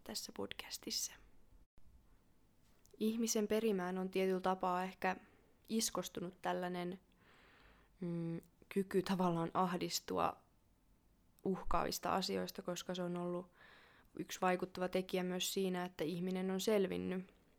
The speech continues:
myös niistä vaikeista tilanteista. Nykyaikana niin se ei enää oo kovin semmoista ehkä arkipäivästä, ainakaan täällä länsimaissa,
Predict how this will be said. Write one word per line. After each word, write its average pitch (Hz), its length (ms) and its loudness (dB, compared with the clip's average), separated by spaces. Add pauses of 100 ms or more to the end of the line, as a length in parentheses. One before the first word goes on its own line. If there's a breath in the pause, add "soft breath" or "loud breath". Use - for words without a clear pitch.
(260)
myös 185 240 -2
niistä 190 280 -8
vaikeista 190 440 -2
tilanteista. 202 760 -2 (1300 loud breath)
Nykyaikana 214 720 6
niin 175 480 0 (1200)
se - 160 0
ei 185 220 4
enää 180 300 2
oo 185 360 2
kovin 185 640 0 (880)
semmoista 180 500 -4
ehkä - 240 -6
arkipäivästä, 247 800 -4
ainakaan 190 380 0
täällä 180 260 0
länsimaissa, 214 680 0